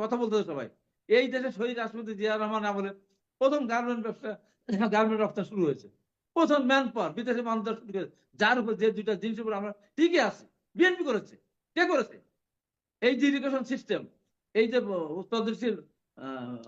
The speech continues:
অধিক ফলনশীল ফসল কেউ, কেউ শুরু করেছে, যেরকম খাল কাটা, নদী ইরিগেশন, সার, কীটনাশক, এটার মধ্যে দিয়ে এগিয়ে গিয়েছে। আজকে বিএনপি কে নিয়ে আরে এই যে বৈদেশিক কর্মসংস্থান মন্ত্রণালয় কে সৃষ্টি করেছে? বিএনপি, বেগম খালেদা জিয়া করেছে।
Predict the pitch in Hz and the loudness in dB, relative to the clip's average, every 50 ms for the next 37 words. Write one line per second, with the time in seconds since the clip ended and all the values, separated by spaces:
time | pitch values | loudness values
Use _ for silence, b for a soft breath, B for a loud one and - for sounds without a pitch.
0 | 113 110 110 135 - 165 202 208 277 - - - 247 240 240 220 233 247 233 - | -18 -18 -18 -8 0 2 2 2 2 0 -2 0 0 2 2 0 0 -4 -6 -6
1 | 214 220 220 - 220 226 - 294 269 269 269 254 240 220 - - 185 180 156 160 | -6 -8 -6 -6 -6 0 2 4 4 4 2 -2 -4 -4 -4 -6 -12 -10 -10 -8
2 | 139 117 - _ _ _ _ _ _ _ _ _ _ _ 226 226 226 226 214 - | -10 -10 -14 _ _ _ _ _ _ _ _ _ _ _ 0 2 2 2 0 2
3 | - 208 208 202 202 196 185 190 190 185 196 - _ _ _ - 175 196 190 202 | 2 2 2 2 0 -2 0 0 0 0 -2 -4 _ _ _ -4 -2 2 4 4
4 | 202 208 202 190 185 160 180 185 180 175 170 196 220 208 190 - 190 190 175 180 | 4 4 4 2 0 -4 -6 -6 -8 -4 0 2 2 2 2 0 -4 -8 -8 -8
5 | 180 151 185 180 - _ _ _ _ - 240 254 302 311 302 294 277 254 202 233 | -10 -12 -12 -16 -16 _ _ _ _ 0 2 4 4 4 4 4 2 2 2 2
6 | 214 190 190 175 160 147 143 - - - _ _ _ _ _ _ _ _ _ _ | 2 4 4 2 2 0 -4 -6 -10 -14 _ _ _ _ _ _ _ _ _ _
7 | _ _ _ _ _ _ _ _ _ _ _ _ _ _ _ _ _ _ _ _ | _ _ _ _ _ _ _ _ _ _ _ _ _ _ _ _ _ _ _ _
8 | _ _ - 254 247 233 277 240 196 277 262 247 208 233 214 240 233 247 247 247 | _ _ 0 0 2 2 0 0 2 2 2 4 2 2 0 -2 2 4 4 4
9 | 262 285 294 302 - _ _ _ _ _ _ _ _ _ _ - 233 247 254 240 | 4 4 0 -2 -8 _ _ _ _ _ _ _ _ _ _ 2 2 2 4 4
10 | 233 240 233 233 240 226 226 - 214 226 220 202 202 233 202 226 220 214 208 196 | 2 2 4 2 2 0 -2 -2 -2 -2 0 0 0 -2 -2 -2 -2 -2 -2 -2
11 | 190 170 165 180 302 277 262 233 240 202 220 202 208 196 175 180 214 247 254 247 | -2 -4 -4 0 0 0 0 0 -4 -8 -4 -2 -2 -2 -2 -2 -4 -4 -6 -6
12 | 254 - - _ _ _ - 226 262 254 269 277 277 262 277 285 247 254 214 - | -8 -12 -14 _ _ _ -4 -4 -2 0 0 0 0 0 -2 0 0 0 0 0
13 | - 131 | -2 -8